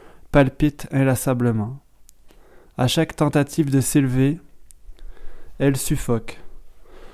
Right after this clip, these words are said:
l'exilée tremblotante,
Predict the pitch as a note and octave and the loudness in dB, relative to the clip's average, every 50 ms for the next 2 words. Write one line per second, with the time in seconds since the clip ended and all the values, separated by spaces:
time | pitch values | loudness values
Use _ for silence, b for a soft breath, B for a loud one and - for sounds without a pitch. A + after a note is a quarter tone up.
0 | b b b b b b b b b b - - - - - - - - - - | b b b b b b b b b b -20 -20 -20 -20 -20 -20 -20 -20 -20 -14
1 | - - C3 C3+ C#3 B2+ A#2+ G#2+ C3+ C3 C3 C3+ C#3 - - C#3 B2+ A#2+ B2+ A#2+ | -6 0 2 2 2 2 2 2 2 4 4 4 2 2 0 0 2 2 0 0
2 | - - A#2 G#2+ G#2 G#2 - - | 0 -2 -2 -2 -2 -4 -8 -12